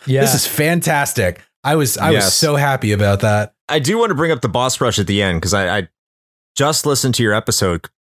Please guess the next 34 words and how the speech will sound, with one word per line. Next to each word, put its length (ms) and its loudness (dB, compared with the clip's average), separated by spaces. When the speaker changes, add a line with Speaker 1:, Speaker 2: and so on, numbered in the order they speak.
Speaker 3:
so, 160 -2
so 200 2
I 60 0
could 160 -2
review 260 0
it 100 -6
prior 260 0
coming 320 -2
into 140 0
this, 180 -2
Adam. 320 -4
And 140 2
you 80 2
were 80 0
talking 420 -2
about 360 0
how 600 0
you 180 2
didn't 480 -2
like 300 0
the 80 0
fact 340 -2
that 200 -2
there's 260 0
levels 400 2
before 280 -2
the 80 0
bosses 440 -2
in 40 0
the 60 -2
boss 320 -2
rush 220 0
mode. 300 0
Speaker 2:
Mm. 360 -2